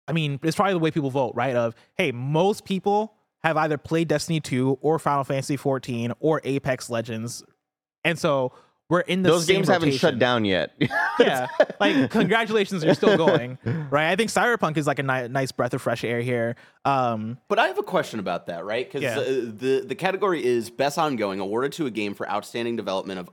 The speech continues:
Speaker 3: ongoing content that evolves the player experience over time. So that's something that's constantly changing, constant ge-, uh, constantly getting updates and things like that,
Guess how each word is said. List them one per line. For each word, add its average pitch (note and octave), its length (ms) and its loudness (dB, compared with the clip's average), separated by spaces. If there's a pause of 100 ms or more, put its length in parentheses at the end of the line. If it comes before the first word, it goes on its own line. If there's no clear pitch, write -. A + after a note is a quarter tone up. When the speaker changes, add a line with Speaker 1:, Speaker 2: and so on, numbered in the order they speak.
Speaker 3:
ongoing A#2 640 0
content F#2+ 480 -10 (240)
that G#2 100 -4
evolves B2+ 440 0
the - 100 -8
player F#2+ 240 -4
experience F2+ 480 -10
over F2+ 120 -8
time. G#2+ 360 -6
So B2 100 -14
that's B2+ 160 -6
something C#3+ 280 -8
that's B2 180 -6 (260)
constantly F3+ 480 -2
changing, B2+ 400 -6
constant B2+ 420 -8
ge-, A#2 220 -6
uh, A#2 220 0
constantly C3+ 400 -4
getting G#2+ 260 -6
updates G#2+ 460 -8
and F#2+ 100 -12
things F#2+ 240 -12
like F#2 180 -10
that, F2+ 280 -6